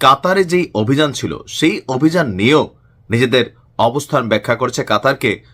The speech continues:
সরি বলেছে। এরপরই সামনে আসছে মার্কিন প্রেসিডেন্ট বা যুক্তরাষ্ট্রের বিশ দফা প্রস্তাবনা গাজায় যুদ্ধবিরতির, আহ, বাস্তবায়ন করতে। তো চলুন দেখি এখানে আসলে কি রয়েছে।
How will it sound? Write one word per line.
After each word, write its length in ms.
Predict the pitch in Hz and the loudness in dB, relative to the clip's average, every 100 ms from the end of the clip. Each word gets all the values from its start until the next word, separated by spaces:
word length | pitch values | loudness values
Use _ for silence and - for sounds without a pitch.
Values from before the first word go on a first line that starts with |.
| - | -10
সরি 300 | - 220 180 | 0 2 2
বলেছে। 400 | 104 87 - - - - - - - | 0 -4 -4 -6 -8 -20 -20 -10 -2
এরপরই 360 | 147 - 285 | 0 0 -2
সামনে 340 | 269 165 147 143 | 0 0 2 0
আসছে 400 | 135 139 104 - - - - | 2 0 0 -2 -16 -20 -6
মার্কিন 440 | 90 131 - 202 | 0 0 0 -6
প্রেসিডেন্ট 440 | 160 135 165 147 104 | 0 0 0 0 0
বা 80 | 92 | -2
যুক্তরাষ্ট্রের 760 | 107 - 127 151 - 87 - - - - | -2 0 0 0 -2 -6 -8 -20 -20 -20
বিশ 600 | 82 123 175 202 175 107 | -2 2 2 2 -6 -4
দফা 460 | 110 107 143 110 - _ - | -2 0 2 2 2 _ -2
প্রস্তাবনা 600 | 139 - 117 92 78 - - | -2 0 0 0 -6 -12 -4
গাজায় 340 | 117 107 101 92 _ - - | -2 0 -2 -4 _ -20 -14
যুদ্ধবিরতির, 1000 | 82 127 127 - 156 131 120 110 107 92 - _ _ | -4 -4 -4 -4 -2 0 -2 2 0 0 -8 _ _
আহ, 240 | - 95 80 | 0 0 0
বাস্তবায়ন 500 | 110 - 113 107 90 | -2 -2 0 0 -2
করতে। 320 | - - 101 | -6 -4 -4
তো 160 | 117 | -4
চলুন 460 | 107 - 143 202 214 | -4 0 2 2 0
দেখি 380 | 180 - 127 117 - - 131 | -2 0 -2 -2 -12 -6 -4
এখানে 300 | 127 151 147 | 0 0 0
আসলে 300 | 127 131 117 | -2 -4 -4
কি 300 | - 123 104 | -2 0 2
রয়েছে। 500 | 117 117 - - | 2 0 -6 -10